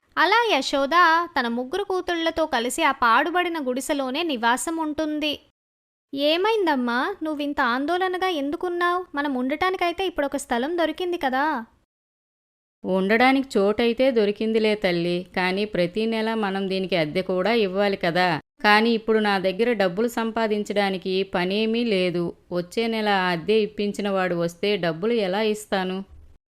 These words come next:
Speaker 1: "నువ్వేం దిగులు పడకమ్మా, నా పన్నెండో తరగతి పరీక్షలు పూర్తయ్యాయి కదా. ఈ పట్నంలో చాలా ట్యూషన్ సెంటర్లున్నాయి. అక్కడ నిత్యం జాబ్ వేకెన్సీ ఉంటూనే ఉంటుంది. నేను రేపే ఇంటర్వ్యూకి వెళ్తాను.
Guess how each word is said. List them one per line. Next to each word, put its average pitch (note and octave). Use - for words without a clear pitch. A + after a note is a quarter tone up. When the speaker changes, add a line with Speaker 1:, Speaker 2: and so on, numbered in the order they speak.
Speaker 1:
"నువ్వేం D4+
దిగులు D#4+
పడకమ్మా, C#4
నా C4+
పన్నెండో B3+
తరగతి E4+
పరీక్షలు C#4
పూర్తయ్యాయి D#4+
కదా. C#4
ఈ B3+
పట్నంలో C#4
చాలా C#4+
ట్యూషన్ D#4
సెంటర్లున్నాయి. D#4+
అక్కడ C4+
నిత్యం B3+
జాబ్ B3+
వేకెన్సీ D4
ఉంటూనే C4+
ఉంటుంది. D#4+
నేను C4+
రేపే C4
ఇంటర్వ్యూకి E4
వెళ్తాను. D4+